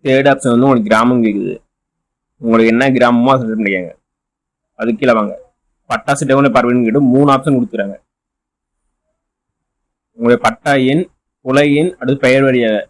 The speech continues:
உங்களுக்கு எது தெரியுமோ அதை செலக்ட் பண்ணி நீங்க வந்து டெவலப் பண்ணிக்கலாம். உங்களுக்கு பட்டா எண் தெரிஞ்சா அதை யூஸ் பண்ணி டெவலப் பண்ணிக்கலாம். புல எண் தெரிஞ்சா அதை யூஸ் பண்ணி தெரிஞ்சுக்கலாம். அடுத்தது பெயர் வழியாக உங்க பெயருடைய மூணு பேரு, உம், கொடுத்து அதை சர்ச் பண்ணி கூட நீங்க தெரிஞ்சுக்கலாம். நான் வந்து செகண்ட் ஆப்ஷன் கொடுக்குறேன்,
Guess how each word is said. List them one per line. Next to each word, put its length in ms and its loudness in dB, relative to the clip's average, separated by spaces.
உங்களுக்கு 340 0
எது 160 4
தெரியுமோ 360 2
அதை 140 2
செலக்ட் 220 -2
பண்ணி 180 0
நீங்க 200 0
வந்து 140 0
டெவலப் 200 2
பண்ணிக்கலாம். 320 -10
உங்களுக்கு 220 -2
பட்டா 200 -2
எண் 220 2
தெரிஞ்சா 320 2
அதை 220 0
யூஸ் 160 -2
பண்ணி 140 0
டெவலப் 240 2
பண்ணிக்கலாம். 360 2
புல 180 -2
எண் 200 4
தெரிஞ்சா 340 4
அதை 160 2
யூஸ் 140 -6
பண்ணி 220 -2
தெரிஞ்சுக்கலாம். 560 0
அடுத்தது 320 0
பெயர் 260 0
வழியாக 340 2
உங்க 140 -4
பெயருடைய 400 2
மூணு 280 2
பேரு, 320 2
உம், 200 -12
கொடுத்து 280 -6
அதை 200 2
சர்ச் 240 -6
பண்ணி 140 0
கூட 120 4
நீங்க 140 0
தெரிஞ்சுக்கலாம். 380 -2
நான் 220 2
வந்து 200 2
செகண்ட் 280 2
ஆப்ஷன் 220 -2
கொடுக்குறேன், 300 -2